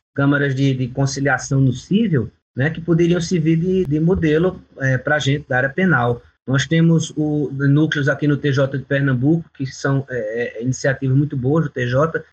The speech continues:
pra questão de superendividados, né? E antes de se judicializar isso, ou mesmo depois de judicializado,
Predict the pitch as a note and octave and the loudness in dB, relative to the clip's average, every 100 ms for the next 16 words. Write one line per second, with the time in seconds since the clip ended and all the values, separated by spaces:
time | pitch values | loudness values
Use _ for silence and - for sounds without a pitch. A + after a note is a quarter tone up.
0 | _ C#3+ D3 C#3 D3 C3+ D3+ D3+ D3 C#3 | _ -2 0 0 0 0 -2 -2 0 0
1 | C3+ C3 G2+ B2 C#3 C3+ A2 G2 - _ | 0 0 0 2 2 2 -2 -8 -14 _
2 | A#2+ C#3 C3+ C#3+ D3 E3+ F3 D#3+ E3 - | -2 0 2 2 2 0 -2 0 0 -2
3 | D#3+ D3 C#3 - D3 D3 B2+ B2+ E3+ A3 | -4 -4 -8 -2 0 2 2 2 2 0
4 | - E3 C4+ C4+ A#3+ G3+ F3+ E3+ E3 D3+ | 0 0 0 -2 0 0 0 -2 0 2
5 | C3 A#2+ F3 F#3 | 2 2 0 0